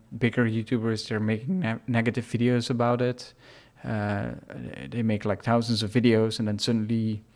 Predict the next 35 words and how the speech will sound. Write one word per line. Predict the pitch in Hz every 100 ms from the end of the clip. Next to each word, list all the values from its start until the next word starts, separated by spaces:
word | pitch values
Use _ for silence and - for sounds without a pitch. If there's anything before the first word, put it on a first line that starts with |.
| _ _ -
they | 120
decide, | 113 104 107 101 104
"Oh, | 143 165
I'm | 123
gonna | 117 123 127 127 131 131
make | 127 127 143
a | 135
video | 139 147 151 147 147
about | 131 151 143
daisy," | 156 147 196 127 -
and | - 113
it's | 117 - - - - - - _ - 135
negative, | 127 117 107 98 95 -
right? | 104 120 - - - - - - -
I, | 120 131 151
I |
don't | 170 175
really, | 151 135 127 120 117 - - _ _ _ -
I | 135
don't | 139
really, | 131 123 120 113 - _ _ _ - - -
you | 156
know, | 143 110
I, | - 120 -
I | 123
hate | 120 117 110
it, | 139 143
obviously, | - 127 135 127 - 139
because | 135 117 113 107
daisy | - 113 110 117
can | 110 110
be | 107
an | 110
awesome | 110 107 107 110
game. | 101 107 113 139